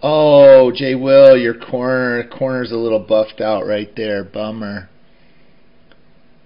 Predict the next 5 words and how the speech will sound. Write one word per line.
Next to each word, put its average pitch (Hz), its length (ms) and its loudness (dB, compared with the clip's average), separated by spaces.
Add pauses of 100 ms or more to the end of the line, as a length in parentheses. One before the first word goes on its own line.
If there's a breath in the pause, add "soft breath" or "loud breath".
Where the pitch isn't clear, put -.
(320)
Jay 170 360 2
Will, 180 460 8
though. 135 600 4 (1800)
That 147 240 -4
guy 151 220 2